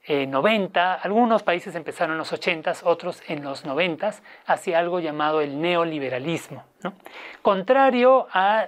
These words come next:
lo que en los años sesenta, setenta había sido la norma, que era el desarrollismo, también parte del keynesianismo, que era ideas de que el Estado debía de intervenir en la economía para mejorar la condición de la vida de la población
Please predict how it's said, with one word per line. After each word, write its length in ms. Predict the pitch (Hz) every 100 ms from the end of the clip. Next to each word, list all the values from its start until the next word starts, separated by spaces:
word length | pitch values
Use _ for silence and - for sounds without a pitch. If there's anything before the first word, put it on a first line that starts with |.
| -
lo 220 | 175 165
que 360 | 170 160 170 -
en 140 | 147
los 180 | 139 -
años 380 | 165 165 175 - - -
sesenta, 680 | - 151 - 190 185 175 170
setenta 480 | - 151 175 170 165
había 240 | 151 156 156
sido 300 | 180 165 160
la 100 | 135
norma, 400 | 180 190 165 139
que 120 | 165
era 120 | 156
el 160 | 151 147 - - -
desarrollismo, 1000 | 151 - 139 131 147 233 208 185 175 180
también 320 | 147 156 156
parte 280 | 156 151 156
del 180 | 139
keynesianismo, 1040 | - 147 143 135 143 143 214 196 175 165 208 - - - - _
que 180 | 185 170
era 440 | 170 175 175 175 -
ideas 420 | 170 160 190 185
de 120 | 180 -
que 260 | 151 165 165
el 100 | 151
Estado 420 | - 190 185 185
debía 380 | 151 190 240 226
de 60 |
intervenir 520 | 160 156 143 143 180
en 120 | 175 160
la 40 |
economía 600 | 151 143 143 156 156 165 - _
para 200 | 156 143
mejorar 500 | 147 - 156 165 180
la 120 | 165
condición 500 | 160 143 139 - 151
de 100 | 151
la 120 | 143
vida 260 | 147 151 147
de 80 | 147
la 140 | 147
población 580 | 143 131 120 - 156